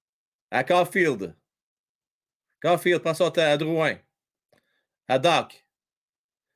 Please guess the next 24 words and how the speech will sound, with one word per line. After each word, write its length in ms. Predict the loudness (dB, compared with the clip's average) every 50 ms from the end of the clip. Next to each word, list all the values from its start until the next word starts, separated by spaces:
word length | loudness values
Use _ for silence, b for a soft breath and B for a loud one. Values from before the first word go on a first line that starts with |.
| _ _ -2
Doc. 440 | 0 2 2 2 0 -2 -6 -20 _ _ _ _ _ _ _ _ _ _
À 120 | -2 0 0
Drouin. 420 | 2 2 4 4 4 4 2 0 -4 _ _ -6
À 100 | -4 0
Caulfield, 340 | 0 2 2 2 0 0
tire! 320 | 2 2 2 2 2 0 -2 B B B
Arrêt 480 | 0 2 2 2 2 2 2 2 0 0
ici 560 | 0 0 2 4 4 4 4 2 0 -2 b b b b
de 120 | b -2 2
Hellebuyck. 760 | 2 4 4 4 4 2 2 2 2 0 -2 -6 -18 -20 _ _ _ _ _ _ _ _ _ _ _ _ _ _ _ _ _ _ _ _ _ _ _ _ _ _ _ _ _ _ _ _ -4 0
Une 140 | 0 2 2
minute, 340 | 2 0 0 -2 -10 -12
deux 140 | -2 0 0
secondes 260 | 2 2 2 2 2
à 80 | 2 2
faire, 140 | 2 2 2
l'avantage 380 | 4 2 2 2 2 0 0
numérique. 360 | 2 2 2 2 2 2 2 0 -2
On 80 | 0
dégage 380 | 0 0 2 2 2 2 0 0
du 60 | -2
côté 260 | -2 -2 0 0 -2
de 40 | -2
Winnipeg 540 | 0 -2 -2 0 2 2 2 2 0 -2 -8